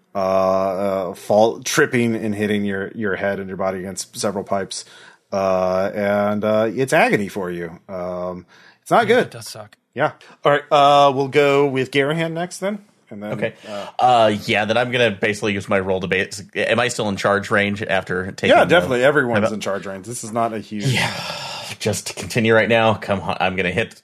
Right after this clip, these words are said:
Speaker 3: uh, yeah, we're definitely gonna hit our, uh, uh, overclock again and try to
Speaker 1: Mm-hmm.
Speaker 3: get this one more time. <laughs> So,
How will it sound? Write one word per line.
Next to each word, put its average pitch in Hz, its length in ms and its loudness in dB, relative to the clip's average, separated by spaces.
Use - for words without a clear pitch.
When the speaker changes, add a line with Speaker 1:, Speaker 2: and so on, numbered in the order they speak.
Speaker 3:
uh, 98 560 4
yeah, 92 120 0
we're 98 140 0
definitely 95 340 0
gonna 92 160 -4
hit 90 200 0
our, 87 280 2
uh, 87 320 0
uh, 107 340 2
overclock 113 520 2
again 110 400 2
and 90 320 0
try 90 380 0
to 92 260 0
Speaker 1:
Mm-hmm. 110 420 -10
Speaker 3:
get 85 220 -8
this - 200 -4
one 90 140 0
more 90 180 0
time. 95 420 0
<laughs> - 20 -6
So, 110 380 4